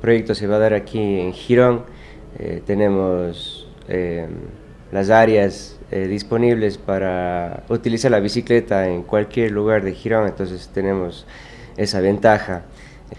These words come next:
Bueno, eh, consiste en que el, el chico aprenda a ganar equilibrio, aprenda a ganar condición física, aprenda a gana-, a socializar, a ser amigos, a,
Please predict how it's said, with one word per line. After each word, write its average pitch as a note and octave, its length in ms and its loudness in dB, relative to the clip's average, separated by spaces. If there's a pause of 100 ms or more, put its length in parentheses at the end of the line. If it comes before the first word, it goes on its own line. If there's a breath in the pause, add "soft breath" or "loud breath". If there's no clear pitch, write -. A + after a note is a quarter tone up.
(400 loud breath)
Bueno, C#3+ 300 6
eh, B2 360 6
consiste D#3 800 2
en A#2 280 0
que A2+ 520 2
el, G#2 760 -2 (180)
el B2 180 2
chico D3 420 2
aprenda A#2+ 760 2 (380)
a G2 40 -2
ganar A2 480 2
equilibrio, A2+ 840 0 (380 loud breath)
aprenda F#2 400 0
a - 20 0
ganar F2+ 300 0
condición F2+ 480 -6
física, G2 640 -4 (300 loud breath)
aprenda F2+ 760 -2
a F2 480 -4
gana-, F#2 240 -2
a G2 160 -2
socializar, A2 840 0
a F#2 60 -6
ser F#2 180 -6
amigos, G#2 680 0 (440 loud breath)
a, E2+ 500 -6